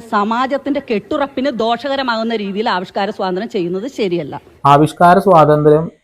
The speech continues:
Speaker 2: എന്റെ ആവിഷ്കാര സ്വാതന്ത്ര്യം, എന്റെ താല്പര്യമാണ് അത് എങ്ങനെ ചെയ്യണം എന്നുള്ളത്. അതിന്റെ ഔട്ട്പുട്ട് വരുമ്പോ നിങ്ങൾക്ക് പറയാം, നിങ്ങൾക്ക് വിമർശിക്കാം, അത്രയേ ഉള്ളൂ. എന്നൊരു കാര്യം ഞാൻ ചോദിക്കട്ടെ ചേച്ചിയെ, അതായത് ഈ വേടൻ എന്ന് പറയുന്ന വ്യക്തിയെ മത-, ദേശദ്രോഹിയാണ് എന്ന രീതിയിലൊക്കെ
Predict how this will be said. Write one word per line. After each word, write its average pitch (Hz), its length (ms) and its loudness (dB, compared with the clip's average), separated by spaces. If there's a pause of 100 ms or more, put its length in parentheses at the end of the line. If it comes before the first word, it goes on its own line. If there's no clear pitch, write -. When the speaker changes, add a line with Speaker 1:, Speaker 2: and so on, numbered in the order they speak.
(140)
Speaker 2:
എന്റെ 175 320 4
ആവിഷ്കാര 180 440 4
സ്വാതന്ത്ര്യം, 139 680 4 (320)
എന്റെ 143 240 4
താല്പര്യമാണ് 135 680 4
അത് 123 100 0
എങ്ങനെ 127 320 0
ചെയ്യണം 123 340 0
എന്നുള്ളത്. 110 380 -6 (420)
അതിന്റെ 175 280 6 (100)
ഔട്ട്പുട്ട് 214 460 6
വരുമ്പോ 175 260 4
നിങ്ങൾക്ക് 175 460 0
പറയാം, 156 300 4 (100)
നിങ്ങൾക്ക് 165 220 -2
വിമർശിക്കാം, 156 680 0
അത്രയേ 302 360 2
ഉള്ളൂ. 220 300 2 (280)
എന്നൊരു 220 420 6
കാര്യം 123 200 2
ഞാൻ 123 140 0
ചോദിക്കട്ടെ 120 340 -2
ചേച്ചിയെ, 131 360 -2 (400)
അതായത് 151 440 6 (260)
ഈ 269 80 6
വേടൻ 202 480 6
എന്ന് 170 160 -2
പറയുന്ന 135 360 -2 (220)
വ്യക്തിയെ 127 560 2 (420)
മത-, 160 680 8
ദേശദ്രോഹിയാണ് 185 1160 6
എന്ന 165 260 0
രീതിയിലൊക്കെ 143 840 2